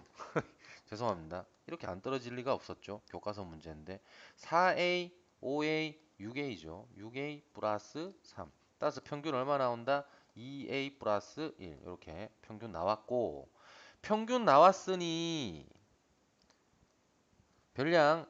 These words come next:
A, A 플러스 삼, 사 A. 너들에 대한 편차를 써줄 수 있니? 편차 써볼까? 그럼 별량 A에서 뭐 뺀 거?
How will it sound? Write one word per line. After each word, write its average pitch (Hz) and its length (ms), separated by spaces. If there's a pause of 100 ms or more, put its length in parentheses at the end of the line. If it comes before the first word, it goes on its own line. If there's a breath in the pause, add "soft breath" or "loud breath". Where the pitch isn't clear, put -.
A, 135 400 (800)
A 156 300
플러스 135 560
삼, 123 520 (920 soft breath)
사 - 420 (240)
A. 110 320 (280 loud breath)
너들에 196 600
대한 160 520 (720)
편차를 185 840
써줄 165 460
수 - 280
있니? 165 420 (1300)
편차 160 680 (480)
써볼까? 160 640 (520 loud breath)
그럼 143 140
별량 175 580
A에서 156 460
뭐 92 240
뺀 135 220
거? 156 260